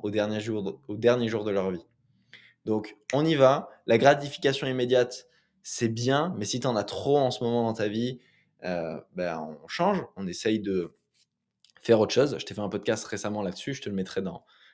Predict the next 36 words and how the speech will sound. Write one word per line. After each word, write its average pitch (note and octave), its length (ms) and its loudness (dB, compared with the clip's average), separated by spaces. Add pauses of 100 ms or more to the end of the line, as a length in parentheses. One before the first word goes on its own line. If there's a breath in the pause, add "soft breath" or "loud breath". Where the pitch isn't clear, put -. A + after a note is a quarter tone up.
(120 soft breath)
la E2+ 560 -4
description C3 800 -2
de A2 180 -2
ce - 80 -6
podcast, - 680 -2
qui - 160 -4
est F#2 40 -2
su-, - 240 -8
un - 80 -6
super C#3 320 -2
complément. A2+ 480 -2 (800 loud breath)
Et, G2+ 240 4 (140)
euh, F2 480 0 (200)
et A2+ 60 -4
voilà, B2+ 300 4
et F#2+ 40 -6
on G2 100 -4
essaye A#2 200 2
de A#2+ 340 4
se - 140 -10
ch-, - 140 -12
le G#2 140 -6
choisir, B2 520 2 (180)
le A#2 140 4
nous D#3 180 4
du D3+ 80 0
futur. - 520 -2
À - 40 -4
chaque C3+ 220 0
fois D3+ 80 6
que C3 80 0
j'ai B2+ 60 2
un A#2+ 100 2
choix A#2 220 4
à - 20 4
faire, D3 280 -2